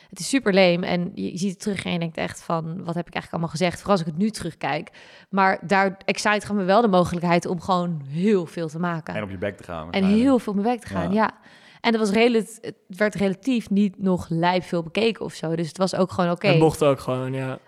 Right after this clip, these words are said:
Speaker 1: Alles kon,
Speaker 3: Ja.
Speaker 1: mocht. En er, en je kreeg een klein beetje geld ervoor, weet je wel. Dus het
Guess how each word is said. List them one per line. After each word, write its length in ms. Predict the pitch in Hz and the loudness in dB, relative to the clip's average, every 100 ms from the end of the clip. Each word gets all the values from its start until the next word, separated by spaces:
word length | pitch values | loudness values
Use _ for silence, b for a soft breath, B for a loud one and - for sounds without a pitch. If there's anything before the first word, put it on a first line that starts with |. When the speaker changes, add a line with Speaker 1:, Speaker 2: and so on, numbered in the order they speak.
| _ | _
Speaker 1:
Alles 260 | - 202 - | 2 2 2
kon, 320 | 202 196 190 | 2 2 4
Speaker 3:
Ja. 160 | 190 | 4
Speaker 1:
mocht. 260 | 139 - - | 2 -2 -12
En 120 | 190 | -8
er, 140 | 185 185 _ | -8 -8 _
en 280 | 196 190 185 | -8 -6 -8
je 80 | 180 | -8
kreeg 200 | 196 185 | -8 -6
een 80 | |
klein 260 | 180 185 180 | -2 0 2
beetje 360 | 175 175 165 160 | 0 -2 -4 -2
geld 260 | 208 202 | 2 2
ervoor, 280 | - 190 185 | 0 0 2
weet 200 | 180 180 | 0 0
je 60 | 175 | -2
wel. 100 | 170 | -2
Dus 140 | 170 | -2
het 180 | - | -8